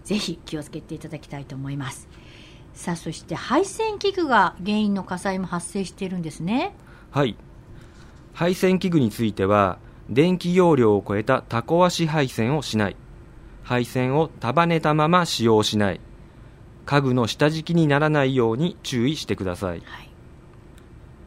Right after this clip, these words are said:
Speaker 2: もしも電気プラグやテーブルタップ、配線などが異常に熱くなっていた場合は、もしかすると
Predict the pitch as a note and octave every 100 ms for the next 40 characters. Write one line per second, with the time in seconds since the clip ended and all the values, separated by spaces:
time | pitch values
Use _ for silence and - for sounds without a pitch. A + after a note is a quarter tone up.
0 | - F3+ E3 B2 - - - A#2 F3+ F3+
1 | F3+ F3+ C#3+ A2+ A2+ C3+ - - C#3 D#3+
2 | D#3+ D#3 C#3+ C3 - G#2 F2 - - -
3 | - - D3+ D#3+ D#3+ D3+ C#3+ B2 G#2+ C3
4 | D3+ - - - A#2+ F3 F3+ F3+ F3 E3
5 | E3+ - A#2+ A#2 - G2+ G2 G2+ G2 G#2+
6 | B2+ - - - - - - B2+ - A#2
7 | B2+ A#2+ C#3+ D3+